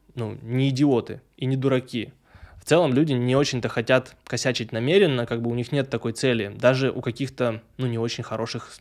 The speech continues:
работников, наверное. Потому что, ну, человек, м, хочет каких-то благ для себя, и он понимает взаимосвязи, как бы, если он не совсем идиот, что если он сделает что-то плохо, ему потом, там, не знаю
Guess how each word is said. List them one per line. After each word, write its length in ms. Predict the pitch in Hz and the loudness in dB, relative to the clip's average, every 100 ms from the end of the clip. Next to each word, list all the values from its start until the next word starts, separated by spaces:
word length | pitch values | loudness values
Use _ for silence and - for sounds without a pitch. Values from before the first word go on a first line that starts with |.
| _ - | _ -12
работников, 680 | 131 107 143 156 131 117 | -8 -4 -2 -2 -4 -6
наверное. 480 | 117 117 113 107 110 - - - - - - | -6 -6 -6 -8 -12 -16 -20 -20 -20 -20 -12
Потому 340 | - 110 123 | -4 -2 0
что, 440 | 120 - 113 110 107 - | -2 0 0 -2 -6 -10
ну, 140 | 127 110 | -8 -6
человек, 580 | - 107 113 156 - - _ _ _ - | -2 0 2 2 0 -18 _ _ _ -14
м, 320 | 117 110 - _ - | -12 -10 -14 _ -16
хочет 400 | - 156 - - | 0 2 2 -4
каких-то 360 | 123 147 - | -6 -6 -4
благ 300 | 113 120 127 | 4 4 4
для 80 | 120 | 0
себя, 320 | - 135 117 113 | -2 0 0 2
и 40 | |
он 120 | 135 | 0
понимает 460 | 135 131 131 135 113 | 2 0 2 2 0
взаимосвязи, 720 | 117 113 113 156 220 175 147 - | -2 -4 0 0 0 -2 -8 -10
как 140 | 120 | -10
бы, 80 | 120 | -8
если 160 | 117 120 | -4 -4
он 100 | 117 | -4
не 80 | 120 | -4
совсем 360 | 123 - 117 | -6 -6 -6
идиот, 300 | 117 117 113 - - - - - - | -2 -2 -2 -6 -20 -20 -20 -20 -14
что 420 | - - 117 110 | -10 0 2 2
если 240 | 113 117 123 | 0 -2 -4
он 80 | 110 | 0
сделает 280 | 131 120 | 2 2
что-то 200 | - 107 104 | 2 -6 -4
плохо, 360 | 151 220 - | 0 2 2
ему 360 | 131 131 135 117 | 0 2 0 0
потом, 320 | 117 107 104 | -2 -4 -6
там, 180 | 101 107 | -8 -10
не 100 | 113 | -10
знаю 360 | 104 98 107 | -10 -12 -14